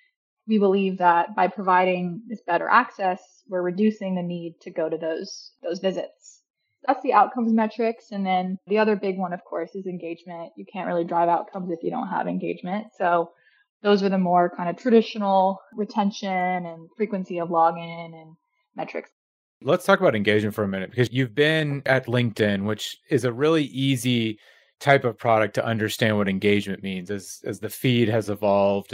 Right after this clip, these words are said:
Speaker 2: It's more from just this, like, digital resume that it was over a decade ago to some, I don't know, it's like the professional's social network now. So engagement's easy to understand there. In an industry,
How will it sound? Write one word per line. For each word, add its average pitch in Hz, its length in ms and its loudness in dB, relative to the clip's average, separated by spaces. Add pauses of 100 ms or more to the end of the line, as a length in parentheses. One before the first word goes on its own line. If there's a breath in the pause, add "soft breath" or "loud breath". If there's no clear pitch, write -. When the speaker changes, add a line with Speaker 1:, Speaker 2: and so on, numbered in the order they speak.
Speaker 2:
It's 123 180 0
more 156 320 2
from 135 440 2
just 120 320 0
this, 117 260 2
like, 113 200 2
digital 123 340 2
resume 107 500 2
that 101 120 2
it 101 100 2
was 101 280 2
over 98 200 0
a 92 80 -4
decade 104 380 2
ago 98 280 -2
to 98 140 -10
some, 104 260 -2
I 113 80 2
don't 104 140 0
know, 98 140 2
it's 92 120 -6
like 107 120 -4
the 104 40 -10
professional's 104 880 -2 (100)
social 127 380 2
network 92 480 -2
now. 87 360 -4 (360 soft breath)
So 147 220 0
engagement's 156 540 0
easy 131 260 2
to 120 40 6
understand 110 460 2
there. 98 360 2 (120 soft breath)
In 143 140 2
an 131 100 4
industry, 143 760 2